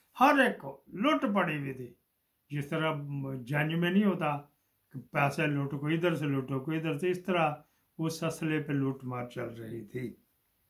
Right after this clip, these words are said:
ये खाकान अब्बासी से जो पैंट उतरवाया था उसका बाप, वो भी अपनी अपनी लगे हुए था। बड़ी ख़ास बात कर रहा हूँ,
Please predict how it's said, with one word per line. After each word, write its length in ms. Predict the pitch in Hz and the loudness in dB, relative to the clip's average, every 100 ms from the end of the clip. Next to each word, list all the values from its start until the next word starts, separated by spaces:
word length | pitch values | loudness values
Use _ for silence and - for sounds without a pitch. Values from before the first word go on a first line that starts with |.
| _ _ _ _ _ _ _ _ _ _ _ _ _ _ - | _ _ _ _ _ _ _ _ _ _ _ _ _ _ -12
ये 400 | 123 131 131 135 139 - - | -4 -2 0 -2 -6 -12 -8
खाकान 480 | 143 139 143 139 | -2 0 0 2
अब्बासी 640 | 147 147 135 139 151 180 196 | 2 2 0 0 0 2 2
से 380 | 196 190 175 - _ _ - | 2 0 0 -8 _ _ -12
जो 160 | 131 139 | -4 -4
पैंट 380 | - 160 165 175 | 2 4 4 2
उतरवाया 600 | 160 151 143 143 147 151 | -2 0 0 2 2 0
था 100 | 160 | -2
उसका 220 | - 151 | -2 -6
बाप, 520 | 123 117 117 - - _ _ _ _ - _ _ _ _ - - | -4 -4 -4 -8 -20 _ _ _ _ -20 _ _ _ _ -14 0
वो 180 | 160 160 | 4 6
भी 120 | 170 | 4
अपनी 280 | 156 151 151 | 2 0 -2
अपनी 280 | 143 151 | -2 -2
लगे 300 | 143 127 117 | 0 -2 -4
हुए 220 | 120 117 104 | -8 -8 -10
था। 360 | 117 127 - _ _ _ _ _ _ _ _ _ - - _ _ _ _ _ - | -10 -10 -12 _ _ _ _ _ _ _ _ _ -20 -20 _ _ _ _ _ -12
बड़ी 300 | 127 135 143 | -6 -2 -2
ख़ास 400 | - 143 156 147 | 2 4 4 2
बात 280 | 135 135 - | -4 -4 -6
कर 160 | 127 | -8
रहा 140 | 131 151 | -4 -4
हूँ, 240 | 156 - | -6 -10